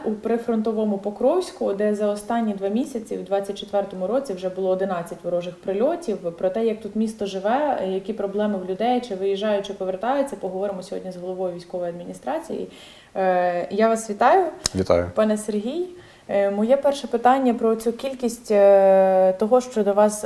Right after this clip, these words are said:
Speaker 1: долітає. Е, за останні два місяці це найбільш інтенсивніше, ніж було протягом двох років, е, повномасштабки, якщо я
Speaker 2: Так,
Speaker 1: правильно
Speaker 2: так.
Speaker 1: розумію. Е,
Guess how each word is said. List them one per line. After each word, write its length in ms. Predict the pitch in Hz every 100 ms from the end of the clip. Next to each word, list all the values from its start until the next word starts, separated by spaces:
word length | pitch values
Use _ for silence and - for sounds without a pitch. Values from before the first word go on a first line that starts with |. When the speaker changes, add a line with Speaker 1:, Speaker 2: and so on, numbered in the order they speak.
| -
Speaker 1:
долітає. 720 | 196 196 196 185 160 170 180 - - -
Е, 200 | 185 180
за 200 | 175 202
останні 360 | 202 233 240
два 160 | 208 196
місяці 420 | 214 277 220 -
це 340 | 185 208 202 190
найбільш 380 | 202 196 208 202
інтенсивніше, 720 | 190 190 190 208 190 185 185
ніж 140 | 180
було 220 | 175 185
протягом 400 | 185 185 180 185
двох 300 | 175 180 180
років, 280 | 185 180 180 170
е, 120 | 175 170
повномасштабки, 760 | 175 180 175 180 302 - 202
якщо 200 | 170 -
я 40 | -
Speaker 2:
Так, 100 | 160
Speaker 1:
правильно 320 | 165 160 160 -
Speaker 2:
так. 40 | -
Speaker 1:
розумію. 360 | - - - 190 - - - - -
Е, 400 | 180 175 170